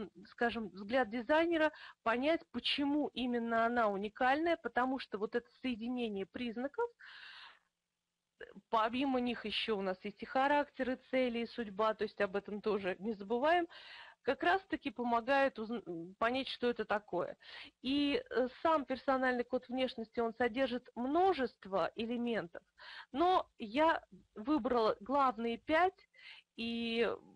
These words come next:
просто, э, с-, вас с ними познакомлю, чтобы вы знали основу, на которой,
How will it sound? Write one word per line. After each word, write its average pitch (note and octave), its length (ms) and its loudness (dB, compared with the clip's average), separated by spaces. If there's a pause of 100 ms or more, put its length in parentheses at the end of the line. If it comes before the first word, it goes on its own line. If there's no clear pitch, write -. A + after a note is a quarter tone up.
(200)
просто, C4 540 0 (140)
э, F#3 200 -2
с-, - 320 -16
вас B3 220 0 (120)
с - 20 -20
ними A#3+ 220 -2
познакомлю, A#3+ 720 0
чтобы A3 360 -4
вы C4+ 260 -2 (300)
знали C4 640 2
основу, C#4 600 0
на G#3 140 -2
которой, B3 560 0